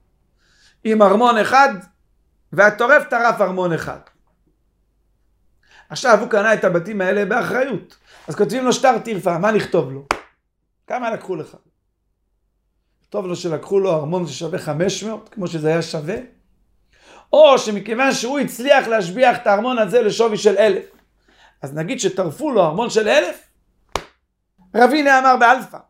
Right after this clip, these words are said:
"רב אבירא אמר בחמש מאות", זאת אומרת, זה לא נחשב כמו שבח. והלכתה בחמש מאות. עכשיו אותו סיפור. ההוא גברא דאבו מסקי בי מאה זוזה, פה זה לא היה אלף, אלא זה היה מאה. הבו לתרי קטינא דהרא, שתי חתיכות קטנות של קרקע,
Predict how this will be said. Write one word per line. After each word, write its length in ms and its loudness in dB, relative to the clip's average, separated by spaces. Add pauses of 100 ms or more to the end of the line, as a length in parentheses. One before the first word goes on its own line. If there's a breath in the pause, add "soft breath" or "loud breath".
(1000)
"רב 160 2
אבירא 480 4
אמר 260 2
בחמש 460 -2
מאות", 280 -2
זאת 140 -2
אומרת, 180 -4
זה 80 4
לא 100 0
נחשב 380 2
כמו 160 -2
שבח. 380 -14 (1200 loud breath)
והלכתה 500 4
בחמש 460 -4
מאות. 200 -18 (460)
עכשיו 220 2
אותו 220 4
סיפור. 480 -8 (640 soft breath)
ההוא 240 2
גברא 280 4
דאבו 240 4
מסקי 300 -2
בי 160 0
מאה 300 2
זוזה, 300 -4
פה 80 -8
זה 120 -4
לא 100 4
היה 220 6
אלף, 200 0
אלא 100 -2
זה 100 0
היה 120 6
מאה. 220 0 (720)
הבו 240 4
לתרי 340 2
קטינא 300 -6
דהרא, 280 0
שתי 200 -4
חתיכות 340 -4
קטנות 340 -6
של 140 -6
קרקע, 420 2